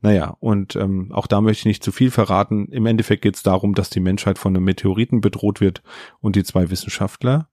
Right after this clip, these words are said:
und die, äh, der Wissenschaftler und die Wissenschaftlerin, die das herausfinden,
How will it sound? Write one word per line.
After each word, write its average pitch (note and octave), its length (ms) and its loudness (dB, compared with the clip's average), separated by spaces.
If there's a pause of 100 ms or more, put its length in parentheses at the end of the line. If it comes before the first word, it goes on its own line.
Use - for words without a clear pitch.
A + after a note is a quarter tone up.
(480)
und G2 120 -4
die, - 120 -4
äh, F#2+ 120 0
der F#2 140 2
Wissenschaftler A2 480 2
und F#2+ 80 0
die F2+ 80 -4
Wissenschaftlerin, G2 760 0 (240)
die - 60 -20
das G2 180 0
herausfinden, - 680 -2